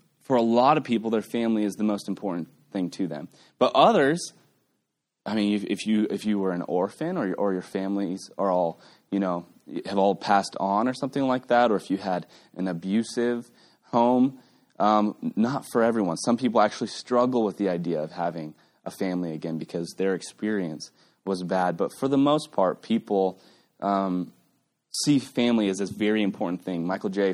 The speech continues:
Fox, yeah, I'm quoting him. Uh-huh. Uh, "Family is not an important thing, it's everything." And, uh, Brad Pitt, even better, right? <laughs>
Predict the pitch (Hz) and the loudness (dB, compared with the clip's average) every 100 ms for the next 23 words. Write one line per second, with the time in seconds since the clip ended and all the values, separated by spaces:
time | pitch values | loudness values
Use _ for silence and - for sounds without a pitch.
0 | - 90 98 - 104 90 - 101 90 85 | 0 2 2 0 -2 -2 -2 -2 -2 -4
1 | - 92 90 101 90 92 95 - - - | -6 -6 -6 -6 -4 -2 -4 -10 -20 -2
2 | - 107 - - 180 208 196 147 156 - | 4 6 4 6 8 8 8 8 6 4
3 | - _ - 107 101 - 139 110 101 87 | -2 _ -2 2 0 2 2 2 -2 -4
4 | 87 95 - 104 - 127 135 113 78 67 | -4 -6 -8 -10 -4 -2 -2 -4 -6 -12
5 | - _ _ _ _ _ _ _ _ _ | -16 _ _ _ _ _ _ _ _ _
6 | 98 104 101 98 98 95 95 104 104 - | 0 2 4 6 6 6 6 4 4 2
7 | 107 - - 104 107 98 101 117 98 104 | 0 0 0 0 4 4 6 4 4 4
8 | - 123 - - 135 | 4 4 4 6 6